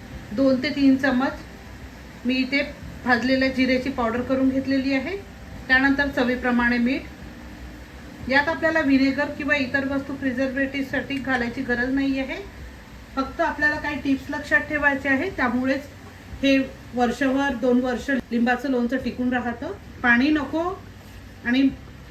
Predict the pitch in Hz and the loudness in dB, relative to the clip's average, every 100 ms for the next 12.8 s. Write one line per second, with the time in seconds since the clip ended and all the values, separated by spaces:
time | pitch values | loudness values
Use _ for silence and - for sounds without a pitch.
0 | - - 277 262 269 311 277 247 269 285 | -18 -8 -4 0 0 0 0 0 2 2
1 | 277 277 269 269 269 285 330 - - - | 0 0 2 2 2 -2 -4 -10 -20 -20
2 | - - 262 269 269 277 277 247 285 277 | -20 -2 0 2 0 -2 0 2 4 4
3 | 247 262 262 285 262 240 285 294 285 - | 2 0 -2 -2 0 0 -2 -4 -6 -14
4 | - - - - 226 233 269 - 226 233 | -18 -18 -14 0 2 2 0 0 0 2
5 | 247 269 277 269 226 - - - - - | 2 -2 0 -2 -2 -8 -18 -20 -20 -20
6 | - 254 247 294 269 285 262 226 233 - | -8 -4 -4 2 2 4 0 0 -4 -4
7 | 277 302 302 277 233 269 262 262 233 262 | -4 -4 -2 0 0 0 0 2 2 0
8 | 269 254 247 262 285 277 254 277 262 240 | -2 0 2 0 -4 -4 -2 -2 -2 -2
9 | 254 285 269 226 233 254 269 - 247 240 | -4 -4 -2 -2 0 -2 -4 -10 -4 0
10 | 233 226 247 254 220 202 247 240 240 233 | 0 0 -2 -2 -4 -4 -2 0 0 -2
11 | 202 - 233 - 214 - 240 294 - - | -4 -6 -6 -6 -10 -8 -10 -10 -14 -18
12 | - - - - - - 262 302 | -18 -20 -20 -20 -20 -6 2 2